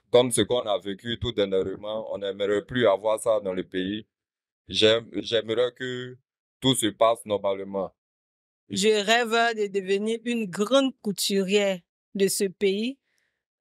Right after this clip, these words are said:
Speaker 2: euh, de faire des entreprises pour aider les jeunes, dire qu'il n'est jamais trop tard pour, pour apprendre,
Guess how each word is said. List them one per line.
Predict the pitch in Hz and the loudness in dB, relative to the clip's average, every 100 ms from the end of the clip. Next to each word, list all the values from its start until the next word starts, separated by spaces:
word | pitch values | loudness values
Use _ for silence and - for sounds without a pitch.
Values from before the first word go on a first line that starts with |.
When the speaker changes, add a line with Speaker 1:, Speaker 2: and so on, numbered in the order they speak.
| 196 | -2
Speaker 2:
euh, | 190 196 190 | 0 0 0
de | 180 196 | 0 0
faire | - 247 233 | 2 2 2
des | 202 190 175 | 0 -4 -2
entreprises | 196 190 - 214 190 - 247 247 - | -4 -4 0 0 0 -2 0 0 -2
pour | 208 | -2
aider | 190 180 214 214 | 0 0 0 2
les | 185 | 0
jeunes, | 180 151 208 247 269 277 - _ _ _ | -2 0 2 2 0 -6 -12 _ _ _
dire | 196 185 269 269 | -4 0 0 0
qu'il | - 240 247 247 247 - 214 214 | 4 4 4 2 0 -4 -4 0
n'est | 208 | 0
jamais | 180 202 220 247 | 2 -2 -2 -6
trop | 240 - 254 | -6 0 0
tard | 254 233 233 240 | 2 0 0 -4
pour, | 214 196 185 175 170 - _ _ _ _ _ _ _ _ - | -6 -4 -2 -4 -6 -12 _ _ _ _ _ _ _ _ 2
pour | 226 | 4
apprendre, | 214 202 - 240 233 202 170 | 6 2 0 2 2 0 -4